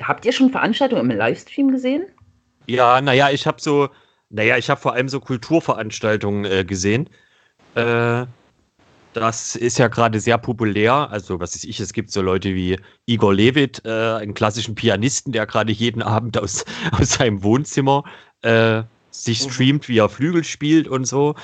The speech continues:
Speaker 2: Dann gibt's die ganzen, äh, ganz viele, äh, Theater oder Opern et cetera, die irgendwie Livestream-Aufführungen machen. Es gibt die Berliner Clubszene, glaub ich,
Speaker 3: Mhm.
Speaker 2: sogar so Sachen wie den Tresor und so.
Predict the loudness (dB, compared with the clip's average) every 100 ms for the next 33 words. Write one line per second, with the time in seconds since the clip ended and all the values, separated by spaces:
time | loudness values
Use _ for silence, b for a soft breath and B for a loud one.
0 | B B -2 0 0 -2 -2 2 2 0
1 | -2 0 0 0 -2 0 -2 -2 -2 2
2 | 2 2 -2 2 2 2 -2 -6 -10 -6
3 | 0 4 4 4 4 4 2 0 -2 0
4 | 0 2 2 0 -4 -6 -2 2 4 2
5 | 2 B B B B B -2 2 2 0
6 | -2 2 2 0 2 2 2 -2 -10 -6
7 | 0 2 2 -2 -6 _ -2 0 0 0
8 | 0 0 0 0 0 -4 -8 b b b
9 | -6 -2 0 0 0 -2 -2 -2 0 2
10 | 2 2 0 2 -2 -2 2 2 4 0
11 | -2 -6 -14 -14 -10 0 0 0 -2 0
12 | 0 0 -2 0 -2 -4 -6 -4 -2 0
13 | 4 4 4 0 2 0